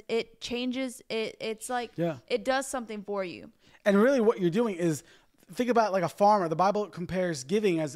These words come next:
Speaker 2: as, uh, sowing seed as a farmer. The, the more seeds you sow,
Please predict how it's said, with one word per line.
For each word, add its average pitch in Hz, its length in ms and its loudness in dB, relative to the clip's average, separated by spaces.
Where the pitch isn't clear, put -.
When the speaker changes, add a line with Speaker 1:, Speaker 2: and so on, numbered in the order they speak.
Speaker 2:
as, 147 300 -10
uh, 143 240 -6
sowing 202 500 2
seed 180 480 -4
as 143 140 -8
a 151 60 -8
farmer. 185 480 -6
The, 185 240 0
the 185 120 0
more 254 280 6
seeds 269 440 -2
you 247 80 -2
sow, 196 560 0